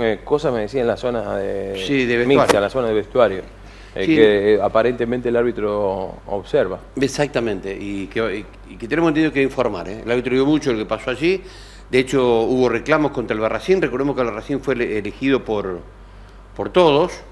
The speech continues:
Speaker 2: o por los dos clubes. Acá va a haber otra expulsión, ¿eh? Cuando termina el partido.
Speaker 1: Ah, como loca la gente.
Speaker 2: Sí, sí,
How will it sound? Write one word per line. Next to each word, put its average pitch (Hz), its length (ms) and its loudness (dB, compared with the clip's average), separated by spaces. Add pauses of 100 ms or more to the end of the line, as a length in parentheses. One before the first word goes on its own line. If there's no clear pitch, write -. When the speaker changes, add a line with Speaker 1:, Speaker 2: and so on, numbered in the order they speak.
(180)
Speaker 2:
o 92 120 -6
por 104 180 -2
los 101 100 -2
dos 120 120 2
clubes. 143 440 2 (360)
Acá 127 560 4
va 123 60 4
a - 20 4
haber 135 160 2
otra 143 180 0
expulsión, 143 580 0 (680)
¿eh? 113 120 -4
Cuando 110 200 -2
termina 113 320 -2
el 104 80 -2
partido. 147 560 -2 (1160)
Speaker 1:
Ah, 95 140 -8
como 104 160 -4
loca 117 220 4
la 101 100 0
gente. 107 340 -6
Speaker 2:
Sí, 127 200 -2
sí, 98 300 -4